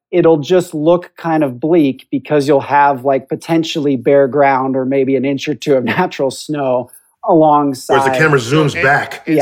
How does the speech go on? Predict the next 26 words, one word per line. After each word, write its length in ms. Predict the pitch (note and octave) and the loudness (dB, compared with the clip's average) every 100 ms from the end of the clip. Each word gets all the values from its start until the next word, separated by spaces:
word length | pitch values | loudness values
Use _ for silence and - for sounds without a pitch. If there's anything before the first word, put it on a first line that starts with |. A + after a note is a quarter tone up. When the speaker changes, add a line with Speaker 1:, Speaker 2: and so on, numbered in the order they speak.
| B2+ | 0
Speaker 2:
If 60 | G#3+ | -2
it 60 | |
Speaker 3:
instead 60 | G#3 | 0
of, 60 | F#3 | 2
Speaker 2:
zooms 180 | E3 C#3 | 2 2
out, 320 | C#3+ A#2 - | 2 0 -6
then 80 | A2+ | -12
you 60 | |
Speaker 3:
instead 280 | D3+ C#3 G#3+ | -4 -2 -2
of 60 | F3 | -2
Speaker 2:
see 60 | |
Speaker 3:
a 20 | C3 | -2
Speaker 2:
these, 40 | |
these 100 | B2+ | -2
Speaker 3:
snow-capped 560 | G2+ F#2+ B2 A2 - A#2 | -4 -4 -2 0 0 0
Speaker 2:
bald 40 | |
areas. 200 | G2 G2 C#3 | -4 -6 -6
Speaker 3:
mountain, 360 | C3+ C3 B2 | -8 -14 -16
you 120 | B2+ | -10
have 120 | C3+ B2+ | -10 -10
a 60 | |
snow-striped 1000 | A#2 - D#3+ D3 B2+ - F#3 E3+ D#3+ - - | -16 -14 -12 -10 -12 -12 -4 -4 -6 -16 -18
mountain. 380 | A2+ F#2 C#3 | -16 -12 -4
Speaker 1:
<laughs> 100 | F#3+ - | -4 -4
Yeah, 160 | G3 - _ _ _ | -10 -12 _ _ _
yeah, 240 | D3+ C#3+ | 0 2